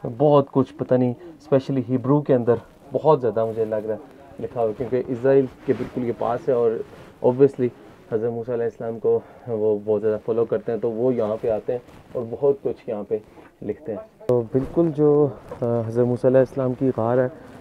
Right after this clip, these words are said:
उसी के ऊपर ही अब मस्जिद बना दी गई है, जहाँ पे हमने अभी फजर की नमाज़ भी पढ़ी है और बाकी जो क्रिश्चियन और ज्यूज़ हैं, उनके लिए वहाँ पे church बना हुआ है, जो वहाँ पे आके इबादत करते हैं।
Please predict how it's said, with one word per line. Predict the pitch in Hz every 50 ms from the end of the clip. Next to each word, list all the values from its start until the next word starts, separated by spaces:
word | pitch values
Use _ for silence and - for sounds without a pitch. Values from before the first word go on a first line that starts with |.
| - - -
उसी | 175 - - 196
के | 165 185
ऊपर | 165 135 127 123
ही | 120 120 123
अब | - 117 113 113 113 117 - -
मस्जिद | 123 113 104 107 107
बना | 104 104 110 107 101 101
दी | 104 104
गई | 104
है, | 104 104 104 101
जहाँ | 101 104 101 101
पे | 98 104 104
हमने | 101 101 101
अभी | 101 95 107 107 - - 110 - - - - -
फजर | - 104 107 107
की | 101 117
नमाज़ | 110 107 104 104 117 127
भी | 147
पढ़ी | 151 139 139 131 131
है | 131 127 - - - - - - -
और | 107 104 101 107 107 101 107 98 - - - -
बाकी | 107 104 104 - - 110
जो | 98 110 110 107 104 98 98 - -
क्रिश्चियन | - 117 107 - - 110
और | 107 107
ज्यूज़ | 98 - 120 127 131 117 117
हैं, | 110 - - - - - - - - -
उनके | 127 117 110 127
लिए | 113 110 110
वहाँ | 104 101 98 98
पे | 95 110 107 104 - - - - - - - -
church | 120 107 95 - -
बना | 113 104 104
हुआ | 98 98 101
है, | 95
जो | 98 98 104 - - _ - -
वहाँ | 110 101 98 101
पे | 98 104
आके | 98 95 95
इबादत | 98 92 92 92 92 90 - -
करते | 98 92 - -
हैं। | 104 -